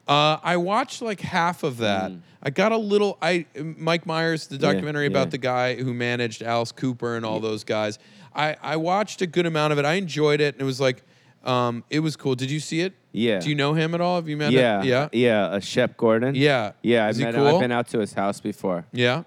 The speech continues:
Speaker 2: Yeah, in, in Maui. Yeah, he's fucking,
Speaker 1: Yeah,
Speaker 2: he's
Speaker 1: but he's
Speaker 2: cool as
Speaker 1: total
Speaker 2: fuck, yeah.
Speaker 1: badass.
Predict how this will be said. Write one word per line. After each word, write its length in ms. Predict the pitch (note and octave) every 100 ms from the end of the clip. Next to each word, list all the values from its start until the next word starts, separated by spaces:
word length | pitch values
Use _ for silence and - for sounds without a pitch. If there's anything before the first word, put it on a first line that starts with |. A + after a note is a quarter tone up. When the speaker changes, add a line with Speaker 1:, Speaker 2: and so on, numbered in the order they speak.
| -
Speaker 2:
Yeah, 260 | A#2 G#2
in, 180 | G2 G2+
in 220 | F#2+ G2
Maui. 340 | G2 G2 F#2 F2
Yeah, 240 | A#2+ C3+
he's 200 | F2 F#2
fucking, 540 | - G#2+ - G2+ F#2+ F#2+ _ _ -
Speaker 1:
Yeah, 200 | B2+ B2+
Speaker 2:
he's 100 | G#2
Speaker 1:
but 40 |
he's 80 | G#2
Speaker 2:
cool 180 | D3 D3+
as 160 | A#2
Speaker 1:
total 320 | A#2+ B2 C3 B2+
Speaker 2:
fuck, 80 |
yeah. 200 | A#2+ C3
Speaker 1:
badass. 420 | C3+ G#2+ G#2 -